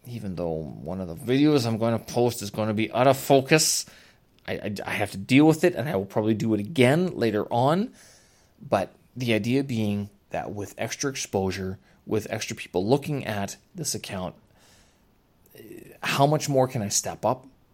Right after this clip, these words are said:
What would it take for me to step up even more? And what sort of videos could I do that would be a step up from what I was doing before? I am gravitating, uh, gravitating towards stop motion at the moment.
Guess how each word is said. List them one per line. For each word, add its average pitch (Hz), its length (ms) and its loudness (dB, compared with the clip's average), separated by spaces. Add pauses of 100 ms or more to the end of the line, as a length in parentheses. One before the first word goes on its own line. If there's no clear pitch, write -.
What 120 220 6
would 120 100 4
it 104 140 -2
take 160 240 0
for - 120 -8
me 127 120 0
to 113 100 -2
step - 320 0
up 98 160 -2
even 98 260 -6
more? 139 420 4 (460)
And 113 380 -2 (340)
what 180 220 -2
sort 202 200 0
of 175 60 -2
videos 160 400 2
could - 160 -6
I 143 120 -4
do 147 680 -2 (400)
that 127 300 -2
would 156 380 2
be 113 360 0
a 123 60 -8
step - 400 -4
up - 220 -4 (280)
from 135 280 -2
what 90 240 -4
I 104 60 -8
was 107 180 -6
doing 92 240 -8
before? - 440 -10 (880)
I 127 100 6
am 139 180 4
gravitating, 139 840 2
uh, 110 220 -6
gravitating 110 520 -2
towards 120 280 -6
stop 110 240 0
motion 113 480 -8
at 107 180 -8
the 110 60 -4
moment. 104 360 -4